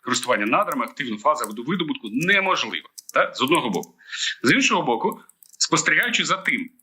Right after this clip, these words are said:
як українські державні посадовці організовували, проводили конкурс, про який вже за-, заявили на цьому тижні, що його завершено, яким чином вони ставилися до розкриття інформації на запити журналістів щодо цього конкурсу,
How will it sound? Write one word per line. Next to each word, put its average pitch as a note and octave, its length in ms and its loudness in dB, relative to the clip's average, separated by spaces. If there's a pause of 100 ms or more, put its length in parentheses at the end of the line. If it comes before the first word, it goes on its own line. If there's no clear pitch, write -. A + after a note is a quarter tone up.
(160)
як D#3+ 320 0
українські E3+ 600 0
державні F3 420 0
посадовці D#3 640 -2 (320)
організовували, D#3+ 920 2
проводили C#3+ 480 0
конкурс, - 800 -2 (180)
про A2 120 2
який C3 260 2
вже A2 300 -2
за-, G#2 240 -6 (160)
заявили C3 400 2
на A2+ 80 0
цьому A2+ 200 -2
тижні, G#2 300 -2
що - 180 -2
його F#2 140 -4
завершено, - 640 0 (580)
яким G#3+ 240 2
чином A3 220 2
вони F3+ 140 2
ставилися E3+ 420 0
до C#3 120 -2
розкриття E3 400 0
інформації D#3+ 580 0
на C3+ 60 -2
запити D3+ 320 -4
журналістів D3 720 0
щодо - 240 -14
цього F2+ 200 -4
конкурсу, - 460 -2